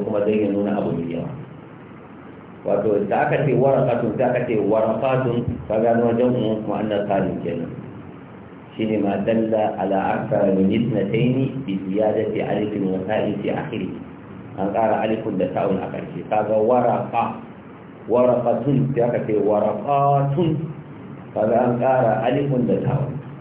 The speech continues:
Sai ka zama jam'u mu'annas salim. Kar ka ce, "Ai, dama akwai ta'un, waraqatun."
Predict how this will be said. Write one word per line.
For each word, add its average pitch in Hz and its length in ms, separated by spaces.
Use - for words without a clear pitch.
Sai 110 80
ka 123 160
zama 113 160
jam'u 98 160
mu'annas 95 320
salim. 90 240
Kar 156 80
ka 165 160
ce, 147 80
"Ai, 127 160
dama 127 400
akwai 110 160
ta'un, 92 320
waraqatun." 113 520